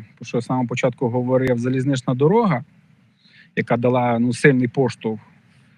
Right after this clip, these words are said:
е, і після, в сорок першому році вона була, м, е, під час, е, ну, відступу з-,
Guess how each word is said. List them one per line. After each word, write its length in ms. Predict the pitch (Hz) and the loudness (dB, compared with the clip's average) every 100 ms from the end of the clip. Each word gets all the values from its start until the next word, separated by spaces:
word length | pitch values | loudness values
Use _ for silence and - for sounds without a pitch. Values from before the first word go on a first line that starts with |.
| _ _ _ - | _ _ _ -8
е, 1600 | 117 117 113 113 113 113 113 113 113 113 113 117 117 120 120 123 - | -4 0 0 0 2 0 0 0 0 -2 -2 -2 -2 -4 -6 -8 -6
і 300 | 160 196 196 | -2 0 0
після, 220 | 185 160 | -2 0
в 80 | 170 | -2
сорок 280 | - - 185 | 0 0 2
першому 360 | 185 160 175 175 | 0 2 4 4
році 300 | 185 - 156 | 2 0 0
вона 260 | 156 165 | 2 2
була, 300 | 151 160 156 | 2 4 4
м, 1200 | 143 117 - _ _ _ _ _ _ 139 131 127 | 2 -2 -6 _ _ _ _ _ _ -4 0 0
е, 200 | 127 123 123 120 | 0 0 -2 -2
під 80 | 131 | 2
час, 420 | 165 143 - - 123 | 2 0 -6 -8 0
е, 540 | 120 120 117 113 113 | 0 2 0 -2 -2
ну, 600 | 113 113 127 113 107 110 110 - | -4 -4 -2 -4 -6 -10 -12 -8
відступу 1200 | 117 113 123 190 - - 143 127 123 117 113 113 113 117 | -6 -2 2 0 0 -4 -4 -2 -2 0 0 -2 -2 -4
з-, 560 | 110 107 - - - | -8 -10 -14 -18 -20